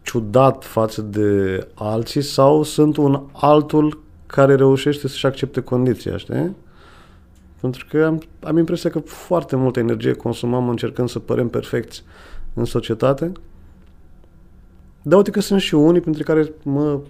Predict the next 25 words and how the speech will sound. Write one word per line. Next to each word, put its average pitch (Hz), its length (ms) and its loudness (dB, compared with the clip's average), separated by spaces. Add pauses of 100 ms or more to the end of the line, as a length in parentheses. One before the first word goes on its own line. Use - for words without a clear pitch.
m-aș 143 280 0
număra 135 340 2
și - 180 -4
eu, 160 140 0
care 160 240 -6 (460)
la 180 80 -8
un - 20 -4
moment 170 160 0
dat 185 100 -2
fac 190 160 -4
un 180 100 -2
pas 180 220 -2
în 165 80 -2
spate, 175 300 -4
spun, 165 200 -4
„Bă, 175 120 0
dar 165 100 2
eu 165 100 0
sunt 165 220 -4
slab, 131 340 -2 (720)
bă, 175 60 -2
dar 165 100 6
eu 156 60 6
sunt 156 160 0
sensibil, 139 560 -2